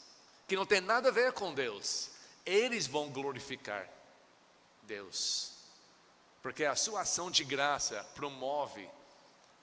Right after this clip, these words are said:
a glória de Deus. Uma vida transbordando em gratidão vai se oferecer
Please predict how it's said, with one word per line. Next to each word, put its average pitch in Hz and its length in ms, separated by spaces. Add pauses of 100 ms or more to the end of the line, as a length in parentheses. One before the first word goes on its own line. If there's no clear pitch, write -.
(240)
a 113 100
glória 107 560 (160)
de 113 140
Deus. 95 720 (1700)
Uma 131 460 (1000)
vida 147 440
transbordando 147 800
em 143 60
gratidão 123 600 (840)
vai 120 540 (260)
se - 220
oferecer 143 1000